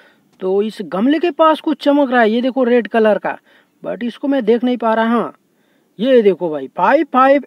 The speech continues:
एट सेवन, फ़ाइव फ़ाइव एट सेवन याद रखना है।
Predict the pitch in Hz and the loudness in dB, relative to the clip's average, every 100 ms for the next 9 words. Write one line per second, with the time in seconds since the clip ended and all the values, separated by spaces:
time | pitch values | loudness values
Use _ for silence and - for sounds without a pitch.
0 | - 233 226 - 226 214 165 131 _ _ | 0 0 0 -2 -2 0 -2 -6 _ _
1 | _ _ _ _ - 190 220 240 254 - | _ _ _ _ -6 -4 0 0 0 -2
2 | 233 208 220 208 135 - 151 165 190 208 | -2 0 -2 -2 -4 -12 -6 -2 0 0
3 | 220 233 185 | 0 0 -2